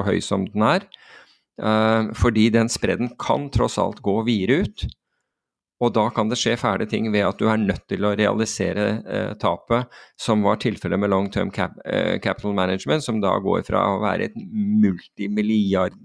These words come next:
dollar stort fond til zero.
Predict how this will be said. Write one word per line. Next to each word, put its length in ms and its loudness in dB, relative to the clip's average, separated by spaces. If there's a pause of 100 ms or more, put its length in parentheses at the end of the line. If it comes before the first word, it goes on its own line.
(120)
dollar 460 -2
stort 320 -4
fond 320 0 (560)
til 320 2 (580)
zero. 460 2